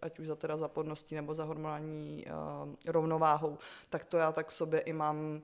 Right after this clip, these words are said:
nějak mentálně nastavený, že jsem hodně otevřená všem možnostem. Eh, nechci ně-, něčemu říkat striktně, striktně ne, eh, nebo naopak jenom tohle to je správně, protože moc dobře vím, že je na každým, aby si to vyzkoušel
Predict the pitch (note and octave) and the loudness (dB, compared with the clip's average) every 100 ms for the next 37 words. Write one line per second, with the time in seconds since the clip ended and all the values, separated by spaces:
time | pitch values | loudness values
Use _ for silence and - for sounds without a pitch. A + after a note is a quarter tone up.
0 | - D#3 D#3 E3+ D3+ D3 D#3 D3+ C#3+ C#3 | -8 -4 -4 -2 -4 0 0 2 -2 -2
1 | - C3+ C3 C3+ C#3+ D#3+ D#3 D3 - - | -2 -2 -2 -6 -8 -6 -6 -8 -8 -4
2 | E3 E3+ D#3+ E3+ E3+ E3+ D3+ - D#3 D#3+ | -2 0 0 0 0 0 0 0 -4 -2
3 | F#3 G3+ G3+ - G3 G#3 G#3 G#3 - - | -2 -2 -2 -2 0 -2 -4 -8 -18 -20
4 | - - _ D3+ D3+ D#3 D#3+ - F#3 E3 | -20 -20 _ -4 0 0 -2 -4 -2 -2
5 | E3 D#3+ E3+ E3 E3 E3 D#3+ D#3+ - D#3+ | 0 -2 -2 -2 -2 -2 -2 -4 -6 -8
6 | - E3+ D#3+ D#3 - D#3+ E3 D#3+ D#3 C#3 | -6 -4 -2 -4 -6 -8 -2 -2 2 2
7 | F3 - E3 D#3 D3+ D3+ D3+ D3 C#3+ D3+ | 0 -2 -4 -4 -4 -4 -4 -4 0 2
8 | D3+ D#3 - D3+ - D3+ D#3 D3+ - D#3 | 2 0 0 0 2 0 0 0 0 2
9 | D#3 D#3 D3+ D#3 - D#3+ C#3+ D3+ D#3+ D#3+ | 2 2 0 0 2 4 4 2 -2 -4
10 | D#3+ D3 D3+ D3+ D3+ D3+ D#3 D3+ D#3 D3+ | -4 -4 -2 -2 -4 -2 -4 0 0 0
11 | C#3+ D3 D3+ D3 C#3+ D3 D3 D3+ D3 D3 | -2 -4 -2 -2 0 -2 -4 -4 -4 -4
12 | C#3+ C#3+ D#3 D3 D3+ C#3+ - C#3+ D3 - | -4 -4 -8 -4 -4 -4 -6 -8 -4 -2
13 | C#3+ C#3+ D3+ | 0 2 0